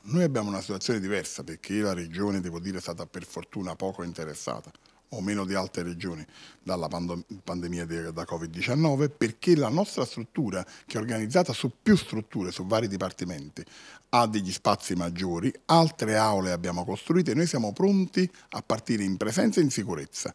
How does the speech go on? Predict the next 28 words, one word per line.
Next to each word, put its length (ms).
quindi 200
con 180
percorsi 460
separati 500
per 120
i 60
singoli, 480
le 100
singole 360
corti 400
di 100
studio, 540
ognuno 540
nelle 240
aule, 340
nuove 340
aule 280
distanziate, 760
anche 280
le 60
nuove 240
aule 300
per 120
i 40
cento 280
posti 280
in 80
medicina, 520